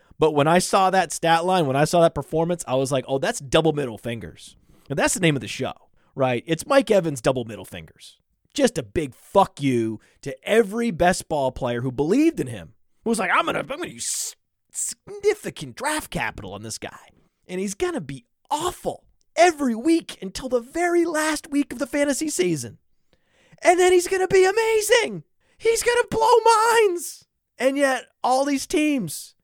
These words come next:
where he's putting up big points for, eliminated. Not in contention. I mean, I, I can't think of a, of a, a greater, more forceful fuck you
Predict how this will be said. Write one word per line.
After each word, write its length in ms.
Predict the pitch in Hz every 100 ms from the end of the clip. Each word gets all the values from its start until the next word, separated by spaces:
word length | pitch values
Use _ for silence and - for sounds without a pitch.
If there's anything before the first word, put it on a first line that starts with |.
| _ _
where 160 | 202 240
he's 180 | 262 -
putting 260 | 285 262
up 160 | 262 240
big 240 | 277 294
points 340 | - 294 294 -
for, 400 | - 208 127 110 _ _ -
eliminated. 760 | 339 330 294 277 247 190 - - _ _ -
Not 260 | 214 311 330
in 140 | 330
contention. 720 | 381 381 285 262 - 269 - _ _ _
I 80 | -
mean, 80 | 214
I, 220 | 226 262 -
I 160 | 226
can't 380 | 233 - 247 -
think 320 | - 226 214
of 200 | - 151
a, 80 | 151
of 220 | 131 127
a, 140 | 131 110 - _ _ -
a 80 | 135
greater, 880 | 120 117 135 170 190 202 214 226 - _ _ -
more 240 | 156 160
forceful 880 | 135 - - 175 214 226 - 214 214
fuck 420 | - - 190 -
you 400 | 151 135 110 104